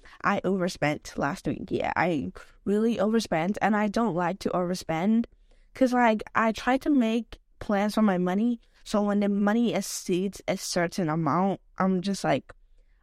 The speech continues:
I'm, I'm, I'm not pissed off at myself, but I try to, like, discipline myself in terms of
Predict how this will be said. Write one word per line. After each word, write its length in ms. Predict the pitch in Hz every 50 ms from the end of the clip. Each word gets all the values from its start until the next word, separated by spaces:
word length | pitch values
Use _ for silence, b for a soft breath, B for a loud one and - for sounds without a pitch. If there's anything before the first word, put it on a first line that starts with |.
| _ _
I'm, 180 | 196 208 208 - - _ _ _ -
I'm, 160 | 185 202 - -
I'm 100 | 208 262
not 240 | 320 427 - 233 -
pissed 260 | - 233 226 - -
off 100 | 226 220
at 120 | 220 185 160
myself, 680 | 143 170 175 - - - 190 156 190 208 226 226 - - _
but 160 | 202 160 - - -
I 120 | - 190
try 300 | 190 - - 220 196 202
to, 120 | 202 - 214
like, 240 | 190 185 185 - -
discipline 560 | - 185 - - 175 - - 196 190 180 185
myself 580 | 190 185 180 - - - 165 147 160 185 185
in 220 | - - 190 185 185
terms 300 | - 196 185 185 190 -
of 220 | 165 165 185 -